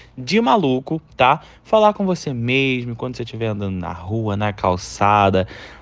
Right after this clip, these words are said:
Apenas haja, finja natural-, naturalidade e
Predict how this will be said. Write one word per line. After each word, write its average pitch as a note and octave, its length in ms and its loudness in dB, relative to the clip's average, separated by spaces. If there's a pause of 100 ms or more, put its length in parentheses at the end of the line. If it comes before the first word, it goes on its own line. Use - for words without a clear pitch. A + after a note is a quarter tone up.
Apenas C4 600 2 (140)
haja, G#3 480 4
finja G3+ 440 0
natural-, E3 560 -2 (100)
naturalidade E3 1000 2 (480)
e A3 260 -2